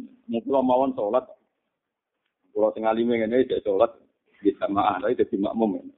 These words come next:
Kula tuh pondok kula dadi makmum. Wah, kok. Terus Imam Ghazali dijawab, "Aku kum-, aku dhewean ngene iki luwih ibadah timbang makmum ning Masjid Haram. Karena bahaya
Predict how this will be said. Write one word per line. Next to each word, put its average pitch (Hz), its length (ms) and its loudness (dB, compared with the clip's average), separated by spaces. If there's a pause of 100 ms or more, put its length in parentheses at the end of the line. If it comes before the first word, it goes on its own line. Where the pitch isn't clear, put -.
(1160)
Kula 113 160 0
tuh 117 80 -6
pondok 110 260 0
kula 120 220 2
dadi 117 240 0
makmum. 123 360 0 (1800)
Wah, 92 120 0
kok. - 200 0 (340)
Terus 101 160 -6
Imam 107 160 0
Ghazali 107 340 2
dijawab, 98 460 0 (1120)
"Aku 107 480 0
kum-, 104 300 -2 (180)
aku 110 460 -2
dhewean 104 400 0
ngene 101 240 0
iki 139 160 -2
luwih 110 260 0
ibadah 110 380 -2
timbang 95 340 -2
makmum 110 380 0
ning 101 160 0
Masjid - 240 -8
Haram. - 260 -8 (160)
Karena 113 300 0 (540)
bahaya 101 600 2